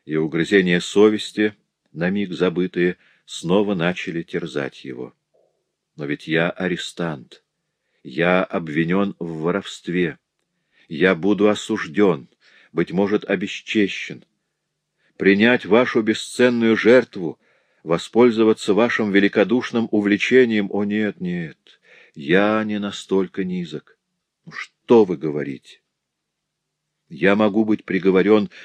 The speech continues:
к длительному тюремному заключению». «Ну и что?» — ответила хохотушка спокойно и убеждённо.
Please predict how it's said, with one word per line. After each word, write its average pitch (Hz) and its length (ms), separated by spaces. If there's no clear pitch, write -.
к 82 80
длительному 113 800
тюремному 110 600
заключению». 101 720
«Ну 175 180
и 190 60
что?» — 151 520
ответила 90 560
хохотушка 87 600
спокойно 123 600
и 107 160
убеждённо. 82 720